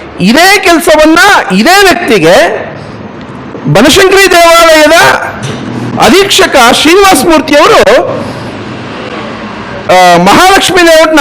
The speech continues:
ಆಂಜನೇಯ ದೇವಸ್ಥಾನದಲ್ಲಿ ಇದೇ ರೀತಿ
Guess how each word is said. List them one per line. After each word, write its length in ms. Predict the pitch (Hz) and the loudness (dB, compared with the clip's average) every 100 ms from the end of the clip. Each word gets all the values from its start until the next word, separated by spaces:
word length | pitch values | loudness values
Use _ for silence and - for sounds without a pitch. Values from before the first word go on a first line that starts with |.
| 247 | 2
ಆಂಜನೇಯ 420 | 339 381 370 339 | 2 2 4 4
ದೇವಸ್ಥಾನದಲ್ಲಿ 880 | 311 302 285 - 277 269 381 330 185 254 - - - - - - - | 4 2 2 2 2 2 2 4 2 2 -2 -10 -12 -14 -16 -8 -2
ಇದೇ 240 | 254 381 | 0 2
ರೀತಿ 600 | 381 359 381 370 - 190 | 0 0 0 0 -2 -8